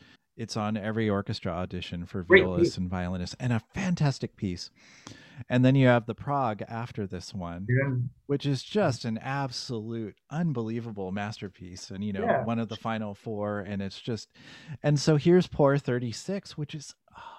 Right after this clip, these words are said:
Speaker 1: it's an amazing piece. And it even has a nickname, so it should be played more than it is, you know, it, for that reason alone, right?
Speaker 2: I, you know, of course, he wrote it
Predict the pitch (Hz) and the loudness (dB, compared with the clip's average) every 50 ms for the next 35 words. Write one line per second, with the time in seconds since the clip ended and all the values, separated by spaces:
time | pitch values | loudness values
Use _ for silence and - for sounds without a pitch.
0 | _ _ _ - 139 - - 139 143 139 143 151 175 190 208 214 185 - 180 160 | _ _ _ -16 -16 -12 -8 -6 -6 -4 -4 -2 -2 0 0 0 0 0 0 -2
1 | 147 - 127 120 95 85 - - - 143 135 139 147 143 170 190 202 190 170 143 | 0 -2 -2 -4 -4 -4 -6 -10 -8 -4 0 0 0 2 2 0 2 0 0 0
2 | 147 156 170 156 160 151 131 139 143 - - - 113 92 87 85 98 95 - - | 0 0 0 0 -2 -2 -2 -4 -6 -6 -4 -4 -4 -4 -4 -6 -8 -8 -4 -2
3 | 123 110 113 101 - - - 156 156 156 156 127 104 - 123 120 107 101 101 107 | 0 0 0 -2 -4 -2 -2 -2 -2 0 0 0 0 0 0 0 0 2 2 2
4 | 104 98 95 - 104 98 92 95 - - 101 98 110 - - 160 147 139 139 143 | 4 4 2 2 2 4 6 6 6 4 0 0 8 8 8 10 10 6 6 6
5 | 151 - - _ _ - 208 196 - 196 202 202 190 185 180 185 143 147 139 127 | 4 2 -4 _ _ -2 -2 0 2 2 0 0 0 -2 -2 -2 -2 -4 -4 -4
6 | 123 123 120 107 90 87 92 95 98 110 120 _ - _ _ _ _ _ - - | -2 -2 -2 -2 -2 -2 -2 -2 -2 -2 -4 _ -14 _ _ _ _ _ -4 0
7 | 131 123 - - 156 139 127 123 123 123 - 156 - - - - 220 262 240 139 | 0 2 2 4 4 6 6 6 4 6 6 6 6 6 4 4 4 4 6 4
8 | 123 110 104 98 107 113 - | 4 4 2 2 0 -2 -4